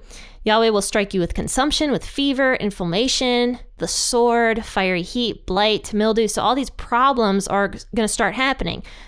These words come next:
Not just sickness, but also with the sword. So people are gonna get more and more violent.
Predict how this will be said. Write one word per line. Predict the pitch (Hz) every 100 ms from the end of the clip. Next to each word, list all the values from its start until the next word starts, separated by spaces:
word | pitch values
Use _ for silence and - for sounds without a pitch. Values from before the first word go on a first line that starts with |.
| -
Not | 247
just | 311 269
sickness, | - 359 381 202 147 - - - - - - - - - -
but | 226 -
also | 233 254 277 240 226
with | - 214 -
the |
sword. | 196 - 277 349 262 - - - - - - -
So | - 240
people | - 285
are | 254
gonna | 214 220
get | 202 -
more | 202 226
and | 220
more | 202 180 170
violent. | 165 180 233 165 - - -